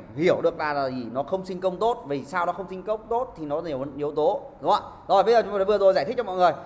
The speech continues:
Thì cái cảm biến I A T nó đang đo được chúng ta biết được là cái phản ứng cháy của chúng ta có tốt hay không, đúng không ạ? Mọi người thấy được là khi phản ứng cháy thì nó phải sinh ra nhiệt. Thì nhiệt nó có cao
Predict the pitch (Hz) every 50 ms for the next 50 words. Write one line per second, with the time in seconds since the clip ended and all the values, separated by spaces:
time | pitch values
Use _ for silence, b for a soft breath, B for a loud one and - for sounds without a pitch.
0 | B B B - 175 185 226 226 233 170 160 175 208 233 240 240 240 240 240 233
1 | 226 214 220 226 226 226 220 196 160 180 220 226 226 226 226 226 202 170 - 190
2 | 202 214 208 208 240 311 302 - 220 220 185 - - 165 156 147 180 180 - 175
3 | 135 135 147 160 - 147 160 185 220 214 170 170 180 165 175 190 226 311 294 277
4 | 247 247 220 - - - - - - - - 185 180 - - - - - - 196
5 | 214 214 202 202 220 262 220 214 180 - 233 247 240 - 208 151 143 170 175 -
6 | 170 165 190 233 233 175 175 185 165 - 214 196 196 196 196 190 165 - - -
7 | - - - - - - - - - - - - - - 170 196 214 220 214 220
8 | 220 226 240 240 240 226 233 233 233 214 -